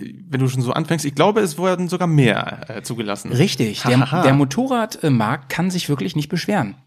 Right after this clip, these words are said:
Speaker 1: Wahnsinn.
Speaker 2: Ich denke mal, dass, also ist so, so jetzt meine These, dass viele Leute wirklich einfach viel zu Hause waren und überlegt haben, was kann ich denn hobbymäßig vielleicht mal so machen
Speaker 1: Die
Speaker 2: oder
Speaker 1: saßen
Speaker 2: so,
Speaker 1: alle
Speaker 2: ne?
Speaker 1: viel zu lang vor den, äh,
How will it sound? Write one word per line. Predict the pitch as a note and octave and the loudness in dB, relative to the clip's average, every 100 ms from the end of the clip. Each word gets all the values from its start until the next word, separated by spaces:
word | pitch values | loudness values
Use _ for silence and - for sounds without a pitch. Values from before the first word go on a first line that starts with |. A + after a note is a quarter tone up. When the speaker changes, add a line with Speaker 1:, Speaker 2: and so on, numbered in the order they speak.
| _ _ - | _ _ -6
Speaker 1:
Wahnsinn. | C#3+ C3 A2+ | -2 0 2
Speaker 2:
Ich | C3 | 2
denke | C3+ E3+ | 2 2
mal, | F3 D3+ | 2 0
dass, | C3+ - | 0 0
also | B2 B2 | 0 0
ist | - | 0
so, | B2 A2+ C3+ | 0 0 -2
so | B2+ | -2
jetzt | A#2 | 0
meine | G#2+ A#2 A#2+ | 2 2 2
These, | B2 A#2 E3 G#3+ - - - | 2 2 2 -2 -6 -20 -6
dass | - - | -2 2
viele | C#4 A3+ | 4 6
Leute | C#3+ C3 | 6 4
wirklich | B2+ C#3 | 2 -2
einfach | C3 C3 | -4 -4
viel | - B2+ | -2 -2
zu | C3 G#3 | 0 2
Hause | C#4+ G#3+ | 4 4
waren | A2 G#2+ G#2+ | 2 -4 -4
und | B2 - | -4 -2
überlegt | B2+ A#2 A#2 | 0 0 0
haben, | B2 C3+ B2+ | 0 2 0
was | C3+ | -2
kann | - D3 | -2 -2
ich | |
denn | C#3 A2+ | -2 -2
hobbymäßig | C3+ A#3+ C4 A#2 - - | 0 2 2 0 -4 -6
vielleicht | A2 - | -6 -6
mal | A2+ | -4
so | A#2+ | -4
machen | - C#3 | -4 0
Speaker 1:
Die | C3 | 2
Speaker 2:
oder | C#3 | 4
Speaker 1:
saßen | C3+ | 2
Speaker 2:
so, | C3+ | 2
Speaker 1:
alle | C3+ | 2
Speaker 2:
ne? | |
Speaker 1:
viel | D3+ | 2
zu | D3+ | 0
lang | C#3 C#3 | -2 0
vor | C3 | 2
den, | C3 C3 | 2 0
äh, | B2+ B2+ B2 | -2 -2 -2